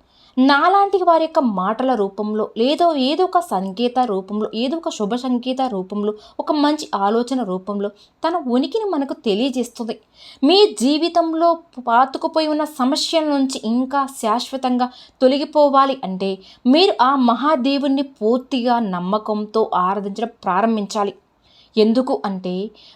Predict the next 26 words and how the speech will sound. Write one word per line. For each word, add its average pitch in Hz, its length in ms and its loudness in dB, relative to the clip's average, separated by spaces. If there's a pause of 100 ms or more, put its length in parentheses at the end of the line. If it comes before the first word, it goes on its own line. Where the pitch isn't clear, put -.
వృషభ 269 260 2
రాశి 311 400 2
వారు 269 500 0 (440)
చాలా 294 360 4
మంచి 240 340 0
లక్షణాలు 277 360 -2
కలిగి 208 220 2
ఉన్నవారండి. 196 500 -4 (1700)
శివుడు 359 560 6 (100)
పరమాత్ముడు 269 640 2
స్వరూపుడు, 190 560 -2 (120)
అందుకే 190 520 -4
మీకు 294 380 0
శివుడికి 302 640 -2
ఒక 247 260 0
విడదీయరాని 254 680 2
బంధం 220 500 -2
కూడా 262 280 0
ఉంది. 196 220 -8 (1500)
ఈ 403 180 8
వృషభ 330 280 2
రాశి 349 340 4
వారికి 320 400 2
సహజంగానే 339 800 2
శివభక్తులే 277 800 2
ఉన్నారు. 214 340 0